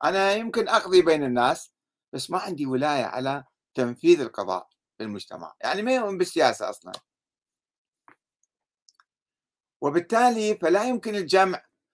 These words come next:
بين نظرية ولاية الفقيه وبين النظام الديمقراطي الدستوري الحديث هذا، ولا يجوز أخذ الشرعية السياسية من الفقهاء الذين يدعون أنهم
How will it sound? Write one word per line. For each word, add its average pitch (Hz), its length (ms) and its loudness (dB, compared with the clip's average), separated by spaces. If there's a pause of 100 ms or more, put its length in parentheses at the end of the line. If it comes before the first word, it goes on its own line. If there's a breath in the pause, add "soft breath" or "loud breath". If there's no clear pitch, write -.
(180)
بين 175 400 2
نظرية 151 520 0
ولاية 143 320 0
الفقيه 165 680 -2 (360)
وبين 151 360 -2
النظام 131 640 0
الديمقراطي 113 840 -4
الدستوري 101 640 -10 (420)
الحديث 107 560 -4
هذا، 87 300 -8 (720)
ولا 220 380 8
يجوز 190 320 2
أخذ 160 240 -4
الشرعية 151 500 0
السياسية 143 600 0
من 147 140 -4
الفقهاء 135 680 -4 (440)
الذين 120 420 -4
يدعون 110 560 -8
أنهم 143 560 -6